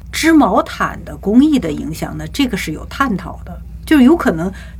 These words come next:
中国这个特别高级的这个缂丝工艺呢，它实际上也是受了这个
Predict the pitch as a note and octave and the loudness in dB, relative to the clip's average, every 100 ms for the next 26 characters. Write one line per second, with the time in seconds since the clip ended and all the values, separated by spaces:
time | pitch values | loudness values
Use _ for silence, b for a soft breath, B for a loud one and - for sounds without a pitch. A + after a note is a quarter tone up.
0 | - E4+ E4 D#4+ D#4 A3+ - - F#4+ E3+ | 2 4 4 2 2 -2 -4 2 2 2
1 | E3 E3 G3+ G3 E3+ D3+ D#3 E3 D#3+ C#3+ | -2 0 0 0 -2 -6 -6 -6 -8 -8
2 | - C#4 G#3 - G#3+ A3 A3 A3+ F#3 A#2 | -4 0 0 -2 -6 -4 -2 -2 -2 -4
3 | G#2+ B B - D4 - D#3+ A#3 G3+ E3+ | -8 B B -6 -4 -4 -2 0 0 -2
4 | - - F3+ - D4+ F#3 - D3+ - | -8 -10 -6 0 0 0 -6 -10 -10